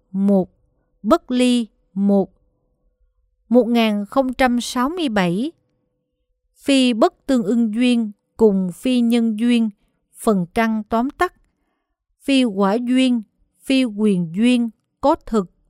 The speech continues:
một, hiện hữu một, bất ly một. Một ngàn không trăm sáu mươi tám. Phi bất tương ưng duyên cùng phi nhân duyên.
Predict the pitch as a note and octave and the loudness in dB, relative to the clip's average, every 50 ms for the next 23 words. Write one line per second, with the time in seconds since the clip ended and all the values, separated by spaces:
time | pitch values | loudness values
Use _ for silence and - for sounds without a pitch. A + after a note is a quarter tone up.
0 | _ _ G3+ G3+ G#3 G#3 G3 F#3 F3 - _ _ _ _ _ _ _ _ _ _ | _ _ -2 0 2 2 2 0 -2 -6 _ _ _ _ _ _ _ _ _ _
1 | A3+ G#3+ G3+ G3 G3+ G3+ G#3 A3 G3 F#3 F#3 G3+ C4 D#4+ E4 _ _ _ - G#3 | 2 2 2 2 -2 -2 -2 0 0 2 0 0 -2 -4 -8 _ _ _ -4 0
2 | G#3+ G#3+ G3+ F3+ - _ _ _ _ _ _ _ _ _ _ _ F3 A3+ F4 - | 2 2 2 0 -2 _ _ _ _ _ _ _ _ _ _ _ 0 0 0 0
3 | _ - B3 B3 B3 B3 A#3+ A#3 A3 - _ _ _ _ F#3+ G3+ G3+ G3+ G3 F3 | _ -4 -2 0 0 0 0 -2 -6 -10 _ _ _ _ -4 0 0 0 0 0
4 | - _ _ _ _ _ _ _ _ _ _ _ _ _ _ _ _ _ _ _ | -4 _ _ _ _ _ _ _ _ _ _ _ _ _ _ _ _ _ _ _
5 | _ _ _ _ _ _ _ - A3+ A#3+ A3+ A3+ A#3+ A#3+ A3+ G#3+ G3+ G3+ G3 - | _ _ _ _ _ _ _ 2 2 2 2 2 2 2 2 2 0 -2 -6 -8
6 | - - C4+ A#3+ A#3 - C4 B3 A#3+ A#3 - - - A#3+ A#3+ D4 E4+ D#4+ C4 - | -4 -4 -4 -4 -2 -2 -2 0 0 -2 -4 -4 -4 -4 -4 -4 -4 -6 -8 -2
7 | - A#3 A3+ A#3 C4 E4 F#4+ - _ _ _ _ _ _ _ _ _ _ _ _ | 0 0 0 0 0 -4 -8 -14 _ _ _ _ _ _ _ _ _ _ _ _
8 | _ _ _ _ _ _ _ _ _ _ - D4 D4 C#4 C4+ B3 B3 F4 - - | _ _ _ _ _ _ _ _ _ _ -4 0 0 0 0 2 0 0 -2 -2
9 | _ _ C#4+ C#4 B3 G3 B3 C4 B3+ B3 A3 A#3 C4 C4+ C4 B3+ B3 A#3 - _ | _ _ -4 -2 -2 -2 -2 -2 -2 -2 -2 -2 -2 0 0 0 -2 -4 -6 _
10 | _ _ - A3+ G#3 F#3+ F#3 F3+ E3+ - - B3+ B3 A#3+ A#3 A#3 A#3+ A#3+ A#3 A#3 | _ _ 0 0 2 2 0 -4 -6 -6 -4 -2 0 0 0 0 0 0 0 -2
11 | A3 G#3+ A#3 B3 B3 A#3+ A#3 A3 | -2 0 0 2 2 2 0 -2